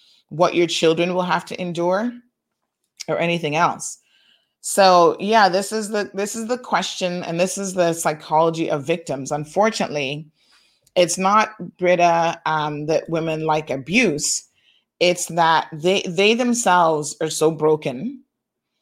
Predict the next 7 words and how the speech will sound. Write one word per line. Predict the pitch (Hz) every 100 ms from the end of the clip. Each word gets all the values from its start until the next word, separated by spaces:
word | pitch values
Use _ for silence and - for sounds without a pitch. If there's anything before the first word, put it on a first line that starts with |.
| _ _ _ _
They | 156 196
themselves | 214 214 - 170 165 160 160
need | 160 160 156 - -
counseling | - 170 160 - 160 156 156 151 -
and | 147 147 143 147 -
professional | 170 156 143 151 - 143
help | 151 135 190 -